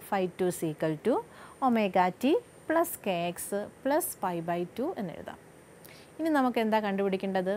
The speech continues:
ഫേസ് ഡിഫറൻസ് അല്ലേ കണ്ടുപിടിക്കേണ്ടത്? That is delta phi is equal to five two minus five one എന്ന് എഴുതാം. Equals five two is omega t plus kx plus pi by two minus five one is omega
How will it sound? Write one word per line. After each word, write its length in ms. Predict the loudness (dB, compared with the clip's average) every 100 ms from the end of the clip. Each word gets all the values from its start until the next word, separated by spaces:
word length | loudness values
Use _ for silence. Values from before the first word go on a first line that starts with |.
| -4 -2
ഫേസ് 340 | 0 0 0
ഡിഫറൻസ് 360 | 0 0 -2 -2
അല്ലേ 120 | 0 0
കണ്ടുപിടിക്കേണ്ടത്? 600 | 0 0 -2 -2 -2 -2 -6 -14 -20 -12 -2
That 140 | 0 2
is 80 | -2 0
delta 280 | -2 2 0 0
phi 160 | -2 -2 -2
is 100 | -2 -2
equal 240 | -2 -4 -4 -2
to 80 | -2 -2 -14 -20 -8 2
five 220 | 2 2 0
two 140 | 2 2 0 -4
minus 380 | -2 -2 -2 -4 -14 -6
five 180 | -6 -4 -4
one 80 | -4
എന്ന് 120 | -4
എഴുതാം. 220 | -6 -10 -12 -12 -12
Equals 380 | -2 0 0 -4 -18 -20 -20 -20 -20 -20 -20 -20 -8 0
five 200 | 2 2 2
two 100 | 4 4
is 100 | 0 -10 -6 -4
omega 360 | -2 0 0 0 0
t 120 | -2 2
plus 220 | 4 4 2 -6 -2
kx 320 | 0 0 -2 -6 0
plus 220 | 0 0 -6
pi 140 | -4 -4 -4
by 120 | -4 -4 0
two 100 | 0 -2 -14 -20 -10 -6
minus 440 | -4 -2 0 0 -4 -14 -20 -4
five 240 | -2 0 0
one 140 | -2 -4 -4
is 120 | -6 -10 -20 -20 -8 -4
omega 400 | -2 0 0